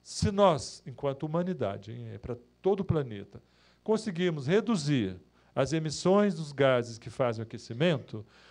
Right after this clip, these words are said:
a gente conseguisse reduzir a zero essa emissão, nós poderíamos chegar ao que é chamado de cenário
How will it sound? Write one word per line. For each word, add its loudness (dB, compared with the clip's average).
a 6
gente 0
conseguisse -2
reduzir 2
a 6
zero 4
essa -4
emissão, -6
nós -2
poderíamos -2
chegar 2
ao 4
que -2
é -2
chamado -2
de -14
cenário 0